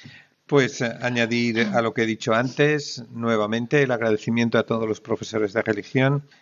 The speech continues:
y, y también en la misma sintonía que, que lo ha di-, que ha dicho Maribel, pedir la oración de los, de, de los padres de nuestros alumnos y también, ¿por qué no?, de los monasterios de vida contemplativa de España, que se acuerden de esta misión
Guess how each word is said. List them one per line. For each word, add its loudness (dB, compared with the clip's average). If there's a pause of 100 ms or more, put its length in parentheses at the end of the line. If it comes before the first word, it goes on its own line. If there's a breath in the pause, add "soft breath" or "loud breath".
(160 soft breath)
y, 2 (240)
y -4
también 2
en -4
la 2
misma 0
sintonía 0
que, -10
que -2
lo 4
ha 4
di-, -2
que -2
ha 4
dicho -2
Maribel, 0 (420 soft breath)
pedir 2
la 2
oración 0
de 0
los, -6
de, -8
de -10
los -10
padres 2
de -4
nuestros -8
alumnos -2 (340 soft breath)
y -2
también, 0
¿por -4
qué -2
no?, 2
de 2
los 2
monasterios 0
de 2
vida 2
contemplativa -2
de -2
España, -2
que -8
se -4
acuerden 0
de -4
esta -2
misión 0